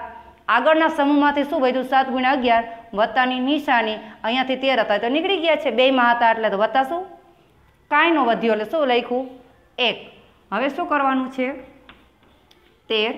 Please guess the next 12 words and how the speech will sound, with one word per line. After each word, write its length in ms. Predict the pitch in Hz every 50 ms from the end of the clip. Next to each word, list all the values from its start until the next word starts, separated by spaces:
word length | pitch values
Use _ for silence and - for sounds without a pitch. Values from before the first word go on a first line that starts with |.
| - - - - - - _ _ _ _ _ _
તેરના 300 | - 208 208 202 208 202
તેર. 360 | 196 196 214 214 226 254 269 - - - - - -
આ 160 | - 214 233
બેનો 300 | 247 226 240 233 233 240 233 233 220
ગુણાકાર 420 | 220 262 285 294 285 285 240 233
છે. 140 | - 226 202
આ 40 | 202
બેનો 240 | 196 208 202 214 202
ગુણાકાર 380 | 202 233 254 262 254 269 247
અગિયાર 320 | 240 220 208 208 240 240 233
સત્તા 480 | 240 240 233 233 254 269 311 349 320 -
સિત્તોતેર, 680 | - 254 247 - - 285 277 269 277 277 277 285 311